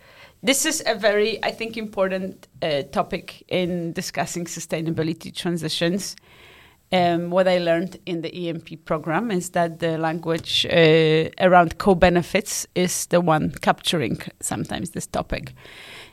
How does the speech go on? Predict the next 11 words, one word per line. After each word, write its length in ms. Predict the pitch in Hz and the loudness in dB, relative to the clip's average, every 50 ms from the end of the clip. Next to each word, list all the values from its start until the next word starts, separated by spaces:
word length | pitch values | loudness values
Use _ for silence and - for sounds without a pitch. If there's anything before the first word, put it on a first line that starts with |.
| _ _ _ _ _ | _ _ _ _ _
Um, 560 | - 185 190 190 185 185 185 185 185 185 185 - | -6 -4 -4 -4 -4 -4 -4 -4 -4 -4 -6 -8
why 440 | - 202 180 185 196 202 202 196 - | -10 -4 2 4 6 6 6 4 2
it 240 | - 170 196 - - _ | 0 -4 -4 -4 -8 _
is 400 | - 180 175 - - - - - _ _ _ | -8 -8 -8 -8 -12 -14 -16 -18 _ _ _
important 800 | 214 185 175 - - 214 196 196 180 165 131 117 208 190 - - - _ _ _ - | -10 -10 -10 -8 -6 -6 -4 -4 -4 -4 -6 -6 -8 -10 -14 -18 -20 _ _ _ -12
to 720 | - 202 175 175 170 165 165 160 160 156 143 127 180 175 - _ | -10 -8 -6 -6 -4 -4 -4 -6 -6 -6 -6 -8 -8 -10 -16 _
discuss 520 | - 190 - - - - 202 202 196 - - | -12 -10 -10 -10 -8 -6 -6 -6 -6 -8 -10
this, 440 | - 175 175 - - - - - _ _ _ _ _ _ _ _ _ _ _ _ _ _ 170 | -12 -12 -12 -12 -16 -20 -20 -20 _ _ _ _ _ _ _ _ _ _ _ _ _ _ 0
uh, 180 | 180 175 175 | 2 2 2
multidimensional, 1400 | 160 175 175 180 180 180 - 196 185 160 180 175 185 180 170 180 - - - 185 185 180 170 165 165 165 175 165 - - _ _ _ _ _ _ _ _ _ _ _ _ _ _ _ _ _ _ - | 2 2 0 0 -2 -2 -4 -6 -6 -4 -4 -4 -2 -2 -2 -2 -2 -4 -4 -4 -2 0 0 2 2 0 -2 -4 -6 -12 _ _ _ _ _ _ _ _ _ _ _ _ _ _ _ _ _ _ -4
um, 840 | - 170 165 160 160 156 156 156 156 156 156 156 156 156 160 160 | 0 2 2 2 2 2 0 0 -2 -2 -2 -2 -2 -4 -4 -6